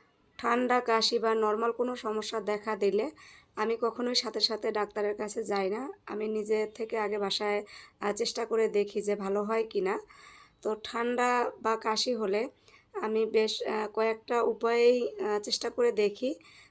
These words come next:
তো তার মধ্যে সবথেকে যে পানীয়টা খেলে আমার বেশি উপকারে আসে, আহ, সেটাই আজকে আপনাদের সাথে শেয়ার করতেছি। এখানে একটি টমেটো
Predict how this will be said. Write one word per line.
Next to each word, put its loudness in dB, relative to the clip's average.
তো -10
তার 4
মধ্যে 2
সবথেকে 0
যে 4
পানীয়টা 0
খেলে -2
আমার 2
বেশি 0
উপকারে 0
আসে, 0
আহ, 2
সেটাই 0
আজকে -2
আপনাদের 0
সাথে -2
শেয়ার 0
করতেছি। -4
এখানে -2
একটি -4
টমেটো 0